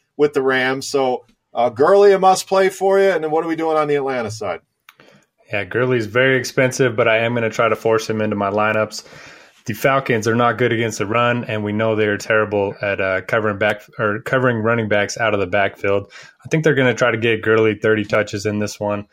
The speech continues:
Speaker 2: They are home favorites. I think he's a guy to pay up for in cash games and tournaments. Uh, as far as their passing game goes, yeah,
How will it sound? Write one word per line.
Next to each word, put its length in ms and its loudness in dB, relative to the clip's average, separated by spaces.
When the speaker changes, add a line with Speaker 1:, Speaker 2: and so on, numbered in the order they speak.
Speaker 2:
They 60 -2
are 160 2
home 200 0
favorites. 560 2
I 80 0
think 220 -4
he's 160 -4
a 60 -4
guy 160 0
to 80 -2
pay 220 -4
up 120 -6
for 460 -6
in 180 -12
cash 320 -2
games 240 -8
and 180 0
tournaments. 640 -2
Uh, 180 2
as 140 0
far 120 4
as 80 4
their 100 4
passing 360 2
game 240 2
goes, 480 4
yeah, 260 0